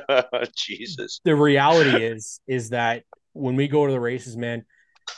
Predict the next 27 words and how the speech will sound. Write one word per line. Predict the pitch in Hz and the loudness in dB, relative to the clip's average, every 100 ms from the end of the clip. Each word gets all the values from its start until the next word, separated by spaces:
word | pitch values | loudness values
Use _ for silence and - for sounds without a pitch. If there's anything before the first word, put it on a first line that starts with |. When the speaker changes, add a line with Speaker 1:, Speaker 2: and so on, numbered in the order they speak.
| - _ - - 147 | -20 _ -20 -12 -6
Speaker 2:
it, | 143 | -4
it's | 147 151 160 | -2 -2 -2
a | |
friggin' | - - - 165 147 131 110 | -4 -10 -4 0 0 0 -4
blast | 104 107 101 - - 113 | -8 -8 -8 -12 -16 -14
with, | 101 - - | -14 -14 -12
with | 120 - | -12 -6
that | 127 120 131 | -2 -2 -2
guy | 120 | -2
right | 113 110 104 | -2 -2 -4
there. | 117 117 92 98 _ | -4 -6 -6 -16 _
Really, | 120 120 113 98 107 | -4 -2 -4 -6 -10
it | 113 | -10
is, | 110 107 - - _ _ _ _ _ _ - | -10 -8 -8 -10 _ _ _ _ _ _ 0
is | 135 127 - - | 2 2 0 -4
just | 127 143 151 143 - | 0 2 2 0 -6
the | 127 | -4
best | 117 117 - - | -2 -2 -6 -10
time. | 98 101 123 143 139 _ | -4 -2 -2 -4 -10 _
And | 113 110 107 107 101 - _ _ _ - | -6 0 2 0 -2 -12 _ _ _ -6
to, | 113 - | -6 -2
the | 123 | -2
fact | - 131 143 139 | 2 2 2 2
is, | 120 143 139 | 0 0 0
is | 107 | -6
that, | 110 104 104 - | -4 -2 -2 -4
um, | 113 104 101 | -4 -2 -2